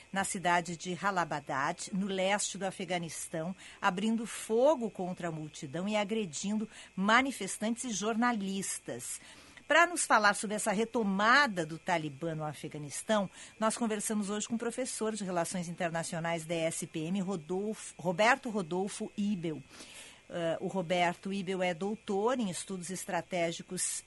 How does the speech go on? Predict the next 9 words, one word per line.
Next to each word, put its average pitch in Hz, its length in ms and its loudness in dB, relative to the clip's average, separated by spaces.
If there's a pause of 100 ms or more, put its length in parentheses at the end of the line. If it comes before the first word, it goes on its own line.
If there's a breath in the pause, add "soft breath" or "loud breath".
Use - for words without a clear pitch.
(140)
Internacionais 180 1080 -2
pela 214 280 0
urgs 202 520 -4
e 262 40 0
atualmente 262 520 -2
pós-doutorando 214 680 0
em 196 80 -2
Geografia 180 720 -4 (420 soft breath)
também 180 540 0